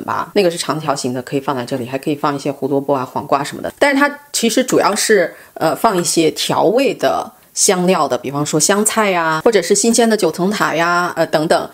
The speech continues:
这一类的东西，就是比较小的东西，但是又比较容易坏的。因为我宝宝现在不是快两岁了嘛，我们准备送他一个两岁生日礼物，就是一个 Hydro Garden，在家里面就可以种菜的那种，上面有灯，然后下面呢，你就只要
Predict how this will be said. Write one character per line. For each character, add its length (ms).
这 140
一 80
类 160
的 80
东 200
西， 100
就 100
是 80
比 120
较 120
小 380
的 100
东 200
西， 180
但 140
是 100
又 80
比 100
较 140
容 140
易 60
坏 280
的。 200
因 60
为 80
我 60
宝 100
宝 120
现 160
在 100
不 80
是 160
快 220
两 180
岁 200
了 80
嘛， 120
我 140
们 100
准 180
备 200
送 200
他 140
一 80
个 80
两 160
岁 180
生 220
日 80
礼 140
物， 180
就 100
是 120
一 80
个 100
Hydro 500
Garden， 440
在 120
家 140
里 80
面 140
就 80
可 160
以 120
种 280
菜 360
的 100
那 120
种， 240
上 140
面 100
有 100
灯， 280
然 100
后 60
下 180
面 160
呢， 140
你 80
就 120
只 140
要 240